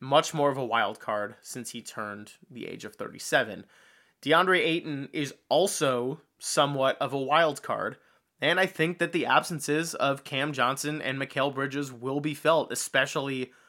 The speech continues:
early on while the Suns try to work out some of this chemistry. Devin Booker working his way back from injury. So I'm not totally sold on the Suns yet. That doesn't mean I can't have my mind changed. I think the West is a lot more open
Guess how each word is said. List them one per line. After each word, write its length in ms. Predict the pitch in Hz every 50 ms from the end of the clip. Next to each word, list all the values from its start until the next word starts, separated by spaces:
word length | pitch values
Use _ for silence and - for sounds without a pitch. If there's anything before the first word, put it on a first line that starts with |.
| _ _ _
early 320 | - 127 123 123 139 139
on 280 | 123 117 113 117 120 127
while 120 | 123 120
the 80 | 113 120
Suns 380 | - - - 117 117 117 - -
try 140 | - 123
to 80 | 123 123
work 240 | 113 110 107 107 -
out 180 | 110 107 -
some 160 | - - 117 117
of 60 | 123
this 100 | 143 143
chemistry. 560 | - - 185 180 165 - - - 80 - - _ _ _ _ _ _ _ _ _ _ _ _
Devin 280 | - 131 127 131 127 123
Booker 400 | 123 143 143 143 165 170 180 175
working 380 | 139 131 135 131 - 135 131
his 260 | 123 120 165 185 170
way 180 | 147 139 135 135
back 280 | 127 123 113 113 - -
from 120 | - 107
injury. 480 | - 113 117 120 117 131 147 160 165 - _ _ _ _ _ _ _ _ _ _ _ _ _ _ -
So 180 | - - 226
I'm 140 | 226 226 233
not 220 | 254 269 262 - -
totally 320 | - 269 254 240 240 240
sold 360 | - - - 214 208 202 196
on 160 | - - 180
the 80 | 175 170
Suns 540 | 160 - - 170 160 156 156 156 147 - - - _ _
yet. 480 | 143 131 139 143 131 - - - - - _ _ _ _ _ _ _ _ _ _
That 220 | - 127 147 147
doesn't 280 | 170 196 208 175 170 113
mean 420 | 135 135 127 120 120 127 143 147 - _ _ _ _ _ _ _ _ -
I 60 | 127
can't 260 | 127 - - 143 117
have 100 | 127 131
my 140 | 117 117 110
mind 300 | 113 117 120 147 160 160
changed. 440 | 156 - 110 110 113 131 - - - -
I 60 | 120
think 200 | 120 - 147 143
the 80 | - 127
West 380 | 120 120 127 123 127 - - -
is 100 | 123 110
a 60 | 113
lot 180 | 117 123 -
more 180 | 120 120 110 -
open 480 | - 135 131 - 127 123 123 139 147